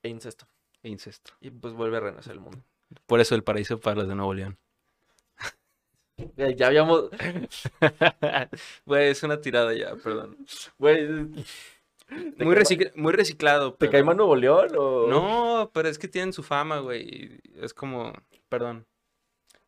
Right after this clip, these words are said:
Speaker 2: Bueno, <laughs> no, no, no, no te tengo que pedir perdón a ti, pero
Speaker 1: Sí,
Speaker 2: perdón
Speaker 1: yo qué,
Speaker 2: por
Speaker 1: güey.
Speaker 2: ellos.
Speaker 1: Sí, una disculpa, Nuevo León.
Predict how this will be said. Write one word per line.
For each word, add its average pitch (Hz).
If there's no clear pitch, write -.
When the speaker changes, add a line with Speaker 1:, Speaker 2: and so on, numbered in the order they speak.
Speaker 2:
Bueno, 127
<laughs> 120
no, 135
no, 131
no, 131
no 131
te -
tengo 156
que 151
pedir 127
perdón 127
a 123
ti, 123
pero 117
Speaker 1:
Sí, 139
Speaker 2:
perdón 135
Speaker 1:
yo 113
qué, 131
Speaker 2:
por 120
Speaker 1:
güey. 113
Speaker 2:
ellos. -
Speaker 1:
Sí, 104
una 123
disculpa, 107
Nuevo 101
León. 104